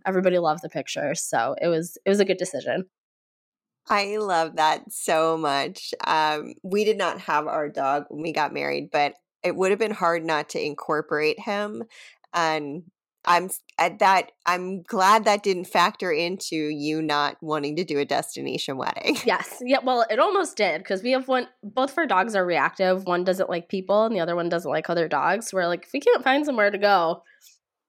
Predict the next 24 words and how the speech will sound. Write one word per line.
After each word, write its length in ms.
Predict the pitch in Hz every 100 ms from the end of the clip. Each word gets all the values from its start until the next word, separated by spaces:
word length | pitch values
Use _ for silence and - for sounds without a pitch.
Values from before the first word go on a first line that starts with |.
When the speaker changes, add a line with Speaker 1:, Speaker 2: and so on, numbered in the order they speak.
| _ _ -
Speaker 1:
we're 120 | 196
staying 300 | - 233 202
home." 380 | 196 190 160 170 -
So, 360 | - 185 180 -
um, 340 | 190 175 170
we 80 | 202
wound 160 | 247 247
up 100 | -
finding 260 | 196 196
somewhere 280 | 185 190 185
for 140 | 185 190
them 160 | 180
to 60 | 175
go, 220 | 175 175
and 120 | 185
then 80 | 185
we're 100 | 185
able 220 | 185 190 185
to, 360 | 202 208 202 -
to 120 | -
have 140 | 208 196
a 60 |
little, 420 | 196 190 180 180 185 - - - -
um, 420 | 196 165 160 175